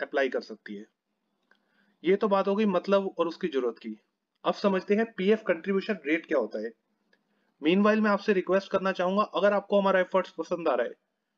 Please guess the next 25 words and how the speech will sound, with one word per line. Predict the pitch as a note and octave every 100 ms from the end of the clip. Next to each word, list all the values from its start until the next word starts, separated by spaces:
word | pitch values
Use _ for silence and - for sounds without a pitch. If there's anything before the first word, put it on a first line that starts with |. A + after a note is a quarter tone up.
| _ _ -
तो |
इस | A#3 A3+
video | A3+ A3+
को | A3+
like | G3 C#3+ D#3+
और | F#3+
share | - F#3
जरूर | E3+ E3+ E3
करें | E3+ F3
और | E3+ E3+
हमें | G3+ G3+
motivate | G#3+ G3+ G3+ G3+ -
करें | F#3
इस | F#3 -
channel | F3+ F3+
को | G#3+
subscribe | - - - D3 C3
करके। | - - B2+ - _ _ _ _ _ _ _ _ _ -
पीएफ़ | G3+ A3+
का | A#3
contribution | G#3+ F#3+ G#3 G3+ G#3 G3
rate | D#3 D#3+
क्या | C#3+
होता | A#2 A#2+
है? | A2+